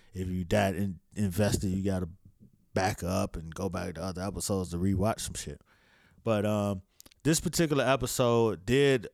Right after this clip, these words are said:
<clears throat> start opening up some of the wormholes of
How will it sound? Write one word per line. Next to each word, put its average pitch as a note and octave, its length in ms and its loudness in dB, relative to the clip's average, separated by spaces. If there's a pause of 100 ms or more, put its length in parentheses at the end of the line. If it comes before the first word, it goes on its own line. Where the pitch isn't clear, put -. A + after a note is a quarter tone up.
(240)
<clears throat> A2 340 -8
start B2 400 2 (200)
opening A2+ 640 0
up - 280 -8 (200)
some A#2 320 -4
of A2 140 -4
the G2 340 -4
wormholes G2 880 -2
of F2 360 -6